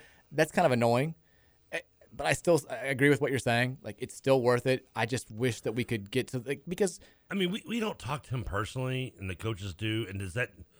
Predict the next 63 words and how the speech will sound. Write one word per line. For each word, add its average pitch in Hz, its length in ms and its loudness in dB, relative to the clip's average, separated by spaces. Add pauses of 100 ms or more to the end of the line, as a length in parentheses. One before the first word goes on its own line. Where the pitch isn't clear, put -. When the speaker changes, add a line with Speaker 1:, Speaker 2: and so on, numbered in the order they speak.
(240)
Speaker 2:
and 135 100 -2
you, 180 160 2
and 151 140 -2
you 196 80 -4
said 240 240 2
that 131 120 -2
maybe 123 280 -2
the, 110 180 -10
the 110 180 -8
red 117 200 -2
flags 117 420 0
of 92 140 -8
the 92 160 -8
attitude 101 560 -4
is, 90 200 -8
is 87 220 -12
gotten 87 500 -6 (280)
a, 87 160 -10
I 73 40 -10
don't 73 140 -12
know 71 60 -10
if 69 60 -12
it'll 73 160 -16
be 69 100 -12
a 62 40 -14
brighter 73 420 -6
red 71 260 -8
or 76 80 -8
something, 76 260 -12
or 76 80 -12
the 73 100 -10 (120)
higher, 80 300 -8 (360)
higher 110 240 -2
flagpole. 92 500 -2
I 117 120 4
don't 135 140 0
know 113 80 0
how 107 160 0
you 107 180 -4
would 92 180 -4
Speaker 1:
<laughs> - 60 -20
Ruby 117 240 2
red? 110 280 4
Speaker 2:
<laughs> - 20 -12
Yeah, 160 400 2
how 151 40 4
you 175 140 2
would 160 80 4
ex-, - 320 -6
that 135 140 0
would, 139 160 -2
like, 120 180 0
levitate 113 360 -2
to, 117 140 -6
maybe 107 260 -2
to 104 100 -2
the 101 40 -2
next 101 220 -4
level 101 380 -2
of 92 100 -4
possible 104 320 -2
extreme. 107 420 -6 (960)
But - 200 -2